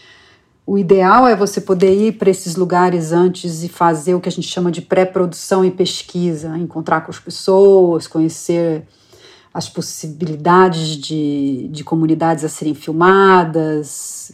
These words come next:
é, entrar em contato próximo com que pescador que, que você vai conseguir falar, pescar, sair pro mar, entender a logística.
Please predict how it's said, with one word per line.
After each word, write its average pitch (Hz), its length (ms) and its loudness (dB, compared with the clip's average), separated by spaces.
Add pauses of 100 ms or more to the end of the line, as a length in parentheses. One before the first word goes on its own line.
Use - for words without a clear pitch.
é, 160 320 -8 (240)
entrar 170 280 0
em 165 60 0
contato 165 460 -4
próximo 165 420 -2
com 160 500 -2 (120)
que 156 140 -12
pescador 175 600 0
que, - 140 -20
que - 80 -14
você 160 260 -6
vai 165 160 -2
conseguir 160 540 -6
falar, 180 880 2
pescar, 185 680 2
sair 165 280 -4
pro - 160 -10
mar, 170 680 4 (300)
entender 170 360 2
a 180 80 4
logística. 165 1300 -2